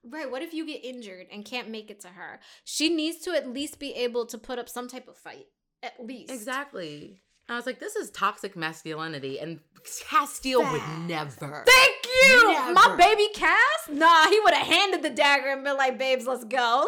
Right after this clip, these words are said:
Speaker 1: <laughs> Like, I
Speaker 2: Like, "I'll spar with you."
Speaker 1: Fact. Stab me all
Speaker 2: Ugh.
Speaker 1: you want. Stab
Speaker 2: It
Speaker 1: me
Speaker 2: was
Speaker 1: all
Speaker 2: like, it
Speaker 1: you
Speaker 2: was,
Speaker 1: want.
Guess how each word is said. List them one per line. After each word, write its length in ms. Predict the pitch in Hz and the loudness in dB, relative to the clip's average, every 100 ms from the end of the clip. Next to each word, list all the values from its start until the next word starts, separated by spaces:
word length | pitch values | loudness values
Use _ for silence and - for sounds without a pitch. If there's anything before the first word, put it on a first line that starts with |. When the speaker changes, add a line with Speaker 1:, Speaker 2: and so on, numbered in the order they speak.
| 480 | 2
Speaker 1:
<laughs> 20 | - | 2
Like, 400 | - - - - | -6 -2 -2 0
I 40 | |
Speaker 2:
Like, 160 | 220 208 | 0 4
"I'll 180 | 226 269 | 4 4
spar 400 | - 214 214 196 | -2 -2 0 -2
with 400 | 170 220 - 147 | -6 -8 -8 -16
you." 140 | 139 | -4
Speaker 1:
Fact. 400 | 508 392 - - | 0 0 -4 -16
Stab 420 | - 320 339 294 | 0 4 4 4
me 160 | 311 359 | -2 0
all 200 | 269 294 254 | 0 0 0
Speaker 2:
Ugh. 60 | |
Speaker 1:
you 100 | 311 | -2
want. 440 | 277 254 302 214 170 _ _ | -2 -4 -6 -6 -12 _ _
Stab 520 | - - 370 370 392 359 | -16 -12 0 4 4 4
Speaker 2:
It 60 | |
Speaker 1:
me 80 | - 269 | 0 0
Speaker 2:
was 100 | - | 0
Speaker 1:
all 120 | 339 | 0
Speaker 2:
like, 180 | 349 320 | 0 0
it 60 | 349 | -2
Speaker 1:
you 80 | |
Speaker 2:
was, 100 | 381 339 | -2 0
Speaker 1:
want. 440 | 320 359 277 | 2 2 0